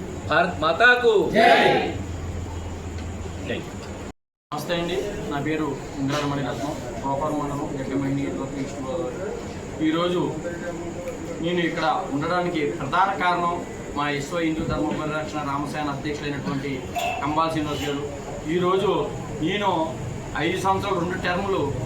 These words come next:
Speaker 3: జనసేన మండల అధ్యక్షుడిగా పనిచేశాను. కానీ ఏ రోజు, అంటే, ఆ పార్టీని చిన్నపుచ్చుకోవడం కాదు,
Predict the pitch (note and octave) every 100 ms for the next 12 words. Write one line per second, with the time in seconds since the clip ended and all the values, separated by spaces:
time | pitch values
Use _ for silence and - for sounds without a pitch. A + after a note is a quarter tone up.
0 | - - A#2+ D#3 E3 F3+ F3 D#3+ E3+ E3+
1 | E3 D#3 E3 E3+ D3+ D3+ D#3+ D#3+ D#3 D#3
2 | - D3 E3 E3+ D3 A#2+ D3 E3+ F3+ F3
3 | C#3+ - - - D3 D#3 C#3+ - - C3
4 | - C#3+ E3 C#3+ D3 D3+ D#3+ E3 D#3+ D3
5 | C3+